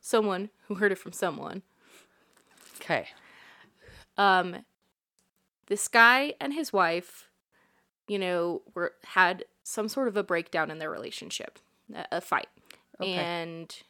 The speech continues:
Speaker 1: she had, uh, driven off and a-, angry and stuff, right? Um, to, to the point where, like, she was just like, "Nope, done, gone, whatever."
Speaker 2: Oh, okay.
Speaker 1: And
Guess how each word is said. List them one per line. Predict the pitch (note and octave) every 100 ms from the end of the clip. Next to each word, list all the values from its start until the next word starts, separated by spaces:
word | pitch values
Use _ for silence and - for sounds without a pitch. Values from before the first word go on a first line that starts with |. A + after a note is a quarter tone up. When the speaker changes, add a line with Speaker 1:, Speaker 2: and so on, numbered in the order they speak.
| _
Speaker 1:
she | - -
had, | G#3+ G#3+ _ _ -
uh, | F#3 F3 F3 _ _ -
driven | - B3+ A3 G3+
off | F3 D#3+ -
and | - - C#3+ - - _ -
a-, | - _
angry | G3 F3+ - C3+
and | -
stuff, | - - - -
right? | F3+ G#3 C#4+ - - - - - - _ _
Um, | G3+ G3+ F#3 F3 F3+ - _ _ _ _ _ -
to, | G#3+ - _ _ _ _ _ _ _ _
to | -
the | G#3
point | - F#3+ F#3+ -
where, | F#3+ F3+
like, | E3 D#3 - - - - _ _ _ _
she | - G3+
was | F3
just | E3 C#3
like, | D3 A3+
"Nope, | A3+ - _ -
done, | F#3+ F3+ - -
gone, | F3+ D#3+ E3 - _
whatever." | F#3+ E3+ A#3 A3 F3 - -
Speaker 2:
Oh, | -
okay. | E3 D3+ F#3 - - _ _ _
Speaker 1:
And | G#3 G#3 G3+ G3 G3